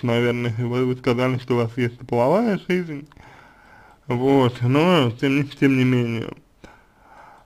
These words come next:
А, мне кажется, что для начала нужно раскрыть, ам, фактор, обстоятельство, которое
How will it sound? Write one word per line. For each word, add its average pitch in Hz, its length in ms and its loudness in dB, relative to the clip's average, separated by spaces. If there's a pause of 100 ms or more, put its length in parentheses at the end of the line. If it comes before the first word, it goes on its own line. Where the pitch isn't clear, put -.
(140)
А, 127 360 0
мне 180 220 2
кажется, 160 580 2
что 165 600 4
для 147 120 2
начала 165 580 4
нужно 156 400 2
раскрыть, 180 680 0
ам, 123 840 4 (1040)
фактор, 123 540 6 (840)
обстоятельство, 143 920 2
которое 151 500 -2